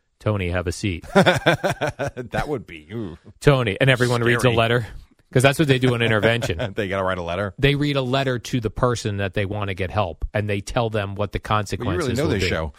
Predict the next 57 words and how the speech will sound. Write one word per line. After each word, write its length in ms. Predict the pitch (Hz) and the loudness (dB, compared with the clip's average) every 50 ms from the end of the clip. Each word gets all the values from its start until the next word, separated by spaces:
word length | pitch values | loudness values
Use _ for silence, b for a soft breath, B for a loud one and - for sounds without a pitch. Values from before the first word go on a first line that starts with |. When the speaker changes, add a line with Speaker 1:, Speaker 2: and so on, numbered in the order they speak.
| b b b | b b b
Speaker 1:
Yeah, 100 | 156 151 | 2 2
I 40 | 147 | 2
used 160 | 160 156 - | 2 0 0
to 60 | 165 | 0
watch 220 | 156 135 123 - | 0 0 0 0
all 140 | 135 123 113 | 0 0 0
the 40 | 104 | 0
time. 280 | - 123 117 107 113 131 | 0 0 0 0 0 -4
Speaker 2:
Wow. 120 | 117 - - - _ _ _ _ _ _ - | -6 -12 -14 -16 _ _ _ _ _ _ -4
Speaker 1:
Be 60 | 98 | -2
like, 160 | 95 92 87 - | -2 -2 -2 0
"Tony, 480 | - 123 113 110 101 92 85 78 - _ _ _ _ _ _ _ _ _ _ _ _ _ _ _ _ _ _ _ _ _ _ _ - | 2 2 2 2 2 -2 -4 -8 -10 _ _ _ _ _ _ _ _ _ _ _ _ _ _ _ _ _ _ _ _ _ _ _ -4
I 100 | 104 92 | -2 -2
love 300 | 92 95 104 107 101 95 | 0 0 -2 -4 -4 -6
you 260 | 87 80 76 76 80 | -8 -8 -8 -8 -6
as 140 | 85 87 - | -6 -6 -6
a 40 | - | -6
brother. 460 | 78 98 101 101 90 82 78 78 - - _ - | -2 -2 0 0 -2 -2 -6 -8 -8 -12 _ -8
You're 280 | 95 92 92 92 92 85 | -4 -2 -2 -2 -2 -2
one 200 | 87 101 104 101 | -2 -4 -4 -2
of 60 | 98 | -2
my 120 | 98 95 90 | -2 -4 -4
favorite 360 | - - 98 95 90 90 87 | -2 -2 -4 -2 -2 -4 -4
broadcasters. 720 | - 98 98 92 90 - 98 85 78 78 - 78 76 - - - _ _ _ _ _ _ _ _ _ _ _ | -2 -2 -2 -2 -4 -4 -4 -4 -4 -6 -10 -14 -16 -16 -18 -20 _ _ _ _ _ _ _ _ _ _ _
But 140 | - 107 104 | -2 0 0
if 80 | 92 104 | 0 0
you 120 | 107 117 | -2 -2
don't 160 | 117 120 117 | -2 -2 -2
accept 360 | 117 104 - - 123 107 - - | -4 -4 -4 -4 -4 -4 -2 -4
the 80 | 101 | -2
help 260 | 85 113 117 104 - | -2 0 -2 -2 -2
we're 100 | 90 92 | -4 -6
giving 300 | 90 95 101 95 98 95 | -4 -2 -4 -2 -4 -4
you 140 | 95 90 87 | -4 -6 -6
today, 480 | - - 101 95 98 95 85 78 - - _ _ _ _ _ _ _ _ _ _ - | -4 -4 -4 -2 -2 -2 -2 -4 -8 -12 _ _ _ _ _ _ _ _ _ _ -6
I 80 | 98 95 | -4 -2
can 140 | - 98 98 | -2 -2 0
no 120 | 95 95 | 0 -2
longer 300 | 95 95 92 90 87 90 | -2 -2 -4 -4 -4 -4
watch 260 | 90 92 90 87 - | -2 -2 -2 -4 -4
your 60 | - 87 | -8 -6
broadcasts." 720 | 87 87 87 85 - - 87 76 73 73 - - - - - | -4 -4 -4 -4 -6 -8 -10 -12 -12 -12 -18 -20 -20 -16 -12
Speaker 2:
Right. 160 | 87 85 - | -10 -10 -10
Of 60 | - - | -8 -6
course, 180 | - 123 113 | -4 -4 -4
the 240 | 117 113 101 107 107 | -2 -4 -2 -2 -2
other, 260 | 107 107 101 98 98 | 0 0 -2 -2 -4
the 140 | 95 98 104 | -4 -2 -2
other 100 | 98 95 | -2 -2
part 220 | 90 - 101 95 90 | -2 -2 -2 0 0
of 80 | 85 | -2
this 160 | 85 82 - - | -4 -8 -10 -10
is 60 | 92 | -8
that 100 | 87 78 | -8 -6
he's 200 | 82 98 85 76 | -6 -6 -6 -6
made 240 | 90 90 87 85 78 | -4 -4 -4 -4 -6
a, 160 | - 90 82 | -6 -10 -10